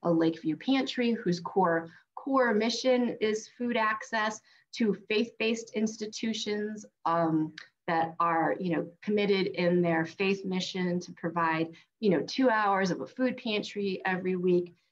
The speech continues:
um, to schools, um, and some system partners as well that have recognized, uh, themselves as an,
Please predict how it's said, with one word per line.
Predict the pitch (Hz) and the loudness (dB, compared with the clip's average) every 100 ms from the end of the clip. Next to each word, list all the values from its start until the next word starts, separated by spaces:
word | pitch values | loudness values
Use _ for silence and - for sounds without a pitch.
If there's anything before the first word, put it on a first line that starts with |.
| _ _ | _ _
um, | 175 175 175 165 165 - - | 2 4 6 6 4 -2 -12
to | - 254 247 247 | 2 4 6 4
schools, | 233 - - 240 302 254 202 170 175 - - | 0 -6 -2 2 4 4 4 2 -2 -10 -2
um, | 175 175 170 165 165 165 - | 0 2 2 2 2 0 -2
and | 175 175 175 175 | 0 2 2 2
some | 170 202 | 0 -4
system | - 262 - 196 185 | -2 -4 -4 -6 -6
partners | - 175 170 170 175 | -2 -4 -2 -2 -2
as | 180 | -4
well | 180 196 180 | -2 0 0
that | 165 | 0
have | 165 165 | -2 -2
recognized, | 170 170 170 170 165 160 165 - _ _ _ _ _ _ _ _ _ - 262 240 | -4 -4 -2 0 0 -2 -4 -14 _ _ _ _ _ _ _ _ _ -4 -4 -2
uh, | 190 175 | 0 2
themselves | 202 208 208 196 190 185 | 2 0 2 0 0 0
as | 175 | 0
an, | 170 | 0